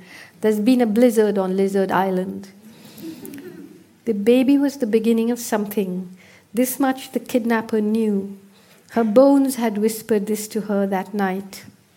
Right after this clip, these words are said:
the said night, the concerned night, the aforementioned night,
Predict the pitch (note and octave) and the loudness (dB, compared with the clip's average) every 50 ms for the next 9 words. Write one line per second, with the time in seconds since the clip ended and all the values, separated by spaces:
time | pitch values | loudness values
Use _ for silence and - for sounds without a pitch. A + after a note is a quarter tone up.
0 | _ _ - A3+ A3+ - - B3+ A#3 A3+ G#3 G3+ G#3 G#3+ G3+ G3 G3 G3 G3 - | _ _ -4 -4 -2 0 0 2 0 0 0 -2 0 2 2 2 0 -2 -6 -10
1 | - - - _ _ _ _ _ _ _ _ _ - A3+ - - - A#3 A3 G#3+ | -16 -20 -20 _ _ _ _ _ _ _ _ _ -12 -10 -6 -2 -2 -2 0 0
2 | - B3 A3 G#3+ G#3+ G#3+ G#3+ G#3 G3 F#3 F3+ F3+ F3+ - - - - _ _ _ | 0 2 2 2 2 2 0 0 0 -2 -2 -4 -8 -10 -14 -20 -20 _ _ _
3 | _ _ _ _ _ _ - A3 A#3+ B3+ C4 - D4+ C#4 C4+ C4 B3 A#3+ A#3+ B3+ | _ _ _ _ _ _ 0 2 2 2 2 2 4 4 4 6 4 2 2 0
4 | B3 - - A3+ G#3+ G3+ G3 G3 F#3+ F3+ F3 F3 F3 - - - | -2 -2 -2 0 0 0 0 0 0 -2 -4 -4 -8 -12 -18 -18